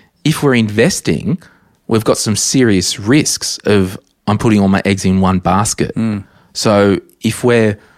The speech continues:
Speaker 1: buying livestock, well, so this is, okay, I, I don't know if there is, I don't think there is, but if there's an E T F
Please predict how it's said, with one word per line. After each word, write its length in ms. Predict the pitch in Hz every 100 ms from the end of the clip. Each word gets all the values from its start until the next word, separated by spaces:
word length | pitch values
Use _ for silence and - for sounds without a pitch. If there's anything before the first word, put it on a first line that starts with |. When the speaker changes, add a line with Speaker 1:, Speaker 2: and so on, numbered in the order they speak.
| _ _ -
Speaker 1:
buying 340 | 123 131 110
livestock, 600 | 90 101 165 - 82 -
well, 320 | 110 98 95 - - _ _ _ _ _ _ _ _ _ _ _ -
so 160 | - 185
this 180 | 269
is, 120 | 165 143 147
okay, 280 | - 85 69 -
I, 140 | 123 -
I 120 | 135
don't 180 | 190 180
know 100 | 143
if 100 | 123
there 160 | 127 98
is, 180 | 117 -
I 80 | 104
don't 260 | 127 110
think 200 | - 131
there 140 | 110 80
is, 320 | 53 104 - _ _
but 180 | 131 -
if 100 | 120
there's 200 | 123 110
an 120 | 104 123
E 160 | 156
T 200 | - 117
F 300 | 101 - -